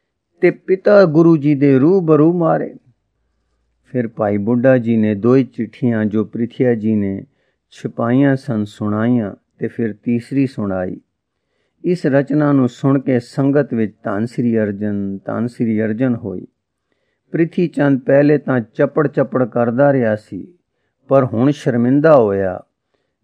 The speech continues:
ਮੈਲੇ ਮੁਖ ਹੋ ਗਿਆ। ਜੈਸੇ ਕਿ ਲਿਖਿਆ ਹੈ, ਅਨੁਜ ਬਡਾਈ ਸੁਨ ਦੁਖ ਪਾਵਤ, ਜਰਤ ਰਿਦਾ ਕਛ ਬਸ ਨਾ ਬਸਾਵਤ, ਛਲ ਬਲ ਕਰ ਚਾਹਤ ਗੁਰਿਆਈ, ਪੁਨ ਪਿਤ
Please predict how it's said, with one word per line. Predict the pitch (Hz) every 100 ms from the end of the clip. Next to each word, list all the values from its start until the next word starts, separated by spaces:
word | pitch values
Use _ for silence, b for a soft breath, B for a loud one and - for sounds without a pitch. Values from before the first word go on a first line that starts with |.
| 110
ਮੈਲੇ | 120 127 139 165 170
ਮੁਖ | 135 131 156 -
ਹੋ | 110
ਗਿਆ। | 95 101 92 92 - _ _ _ _ 110 98
ਜੈਸੇ | 107 120 117 127
ਕਿ | 107 110
ਲਿਖਿਆ | 101 101 - 131 117
ਹੈ, | - 90 - _ _ _ _ _ _ _ - 143
ਅਨੁਜ | 165 151
ਬਡਾਈ | 123 123 107 113 120 131 127
ਸੁਨ | - 123 110
ਦੁਖ | 120 123 -
ਪਾਵਤ, | 110 104 98 98 _ _ _ _ _ _ _ 117 110
ਜਰਤ | 90 139 156 190 170
ਰਿਦਾ | 131 120 135 135
ਕਛ | 131 120 -
ਬਸ | 98 120 -
ਨਾ | 120
ਬਸਾਵਤ, | 127 117 110 110 101 95 98 _ _ _ _ _ _ _ _
ਛਲ | - 160 175
ਬਲ | 156 156 135
ਕਰ | 151 139
ਚਾਹਤ | 135 135 120 113 123
ਗੁਰਿਆਈ, | 123 120 113 107 107 110 110 - _ _ _ _ _ _ _
ਪੁਨ | 165 175 185
ਪਿਤ | - 131